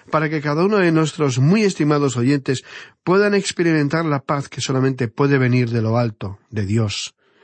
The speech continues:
Esa paz que nadie puede fabricar ni producir, porque es la paz que produce el saberse totalmente aceptado, totalmente perdonado y totalmente amado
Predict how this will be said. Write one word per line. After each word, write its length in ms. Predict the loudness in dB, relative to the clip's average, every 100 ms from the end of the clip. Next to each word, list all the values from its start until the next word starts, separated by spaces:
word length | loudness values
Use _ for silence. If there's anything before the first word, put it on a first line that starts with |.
| _ _
Esa 240 | -4 -4 0
paz 340 | 2 0 -4 _ _ _ _ _ -2
que 120 | 2
nadie 300 | 2 2 2
puede 320 | 2 2 2
fabricar 540 | 2 0 0 0 0
ni 100 | 0
producir, 640 | 0 0 2 0 0 0 -2
porque 380 | -4 -2 -4 -4 -18 -2
es 220 | 0 2
la 160 | 0 0
paz 160 | -2 -2
que 140 | -4
produce 580 | 0 2 2 2 -2 -2 -10 -6
el 180 | 0 0
saberse 460 | 2 0 0 -2 -2
totalmente 560 | 0 0 2 2 0
aceptado, 600 | -2 -6 -2 -2 0 -4
totalmente 680 | -4 -2 0 2 2 0 -2
perdonado 580 | -2 0 2 2 0 -4 -8
y 120 | -6 -2
totalmente 580 | 0 2 2 2 2
amado 400 | 0 2 2 0